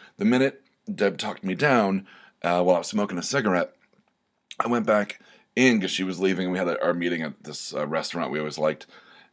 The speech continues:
And the minute I walked in, I had three new ideas, boom, boom, boom, um, for either episodes of Kathy Hammond or stuff that I could build into, like, a touring story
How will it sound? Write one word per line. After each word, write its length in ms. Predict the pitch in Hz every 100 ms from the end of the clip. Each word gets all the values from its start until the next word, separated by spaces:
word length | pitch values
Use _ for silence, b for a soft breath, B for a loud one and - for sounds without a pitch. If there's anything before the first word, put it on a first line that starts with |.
| -
And 360 | 92 90 85 -
the 140 | 90
minute 200 | 110 127
I 80 | 120
walked 300 | 104 98 -
in, 200 | 123 101
I 80 | 82
had 300 | 95 - - -
three 560 | - - - 147 139
new 180 | 131 110
ideas, 320 | 98 92 76
boom, 280 | - 135 123
boom, 140 | 117 107
boom, 280 | 101 76 B B B -
um, 320 | 85 82 80
for 180 | - 92
either 280 | 98 95 -
episodes 760 | 101 101 - 92 87 80 - - b b
of 100 | 85
Kathy 300 | 92 90 85
Hammond 400 | 82 85 85 80 -
or 140 | 76
stuff 280 | 80 92 82
that 80 | 85
I 40 |
could 160 | 82 80
build 200 | 87 80
into, 160 | 78 82
like, 160 | 78
a 80 | -
touring 580 | - 104 98 92 82 78
story 580 | - 85 80 76 76